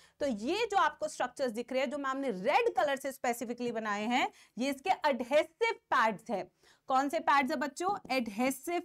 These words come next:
पैड्स। ठीक है, इन एडहेसिव पैड्स को हम पल्विलस कहते हैं। क्या कहते हैं? पल्विलस।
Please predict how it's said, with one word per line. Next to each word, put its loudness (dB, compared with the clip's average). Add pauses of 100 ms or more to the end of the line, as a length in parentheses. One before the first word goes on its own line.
(120)
पैड्स। 2 (420)
ठीक -2
है, 2 (300)
इन -4
एडहेसिव 0 (160)
पैड्स 4
को -2
हम 4 (180)
पल्विलस 4
कहते -2
हैं। -4 (320)
क्या 0
कहते 0
हैं? 0
पल्विलस। 4